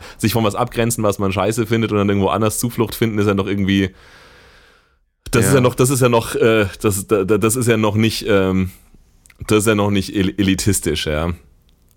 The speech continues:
Speaker 1: Äh,
Speaker 2: Nee.
Speaker 1: aber ja.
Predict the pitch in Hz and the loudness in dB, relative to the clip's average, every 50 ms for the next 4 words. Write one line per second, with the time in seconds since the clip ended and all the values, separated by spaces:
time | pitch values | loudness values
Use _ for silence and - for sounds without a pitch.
0 | - - 90 85 85 85 85 87 87 85 95 92 90 90 87 - - - - - | -4 -2 0 2 2 2 2 0 0 -2 -2 -4 -6 -8 -10 -12 -16 -18 -18 -18
1 | - - - - - - - - - - - _ _ _ _ _ _ _ _ _ | -20 -20 -20 -20 -20 -20 -20 -20 -20 -20 -20 _ _ _ _ _ _ _ _ _
2 | _ _ _ _ _ _ _ _ _ _ _ _ _ - 98 95 95 95 95 101 | _ _ _ _ _ _ _ _ _ _ _ _ _ -2 0 2 2 2 2 0
3 | 104 | -4